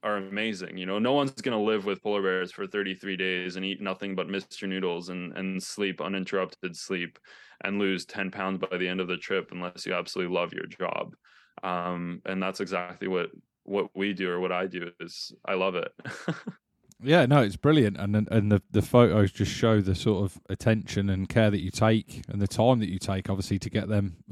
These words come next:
Speaker 2: you know, awesome shots. Um, well, thanks very much for coming on the podcast today, Martin.
Speaker 1: Yeah,
Speaker 2: It's
Speaker 1: no worries. It was, uh, it was a pleasure. Thanks for, thanks for having me.
Speaker 2: No, no, definitely, hundred percent. I'll have you on whenever you like.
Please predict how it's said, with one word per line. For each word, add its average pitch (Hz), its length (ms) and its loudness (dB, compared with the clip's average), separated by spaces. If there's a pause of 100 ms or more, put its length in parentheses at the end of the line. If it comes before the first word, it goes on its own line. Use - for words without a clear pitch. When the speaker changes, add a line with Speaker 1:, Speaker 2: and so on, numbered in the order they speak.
(160)
Speaker 2:
you 104 140 0
know, 101 140 4
awesome 104 340 6
shots. - 560 2 (720)
Um, 107 440 2 (100)
well, 131 180 6
thanks 175 320 2
very 160 140 10
much 151 160 6
for - 60 -6
coming 143 180 4
on 123 80 2
the 113 60 0
podcast 120 420 4
today, 117 200 6
Martin. 117 460 2 (800)
Speaker 1:
Yeah, 143 180 2
Speaker 2:
It's 139 80 0
Speaker 1:
no 123 120 2
worries. 127 240 4
It 131 120 -2
was, 117 220 -2
uh, 117 400 2
it 113 40 -2
was 110 120 -4
a 113 80 -4
pleasure. 110 400 -4
Thanks 104 300 -8
for, 104 440 -2 (360)
thanks 120 160 -2
for 117 100 2
having 113 220 -2
me. 92 120 -10 (360)
Speaker 2:
No, 143 240 10
no, 131 260 12 (140)
definitely, 117 480 2
hundred 117 220 4
percent. 107 300 4
I'll 101 180 4
have 107 200 6
you 113 140 8
on 101 180 6 (180)
whenever 113 300 6
you 107 120 10
like. 95 420 0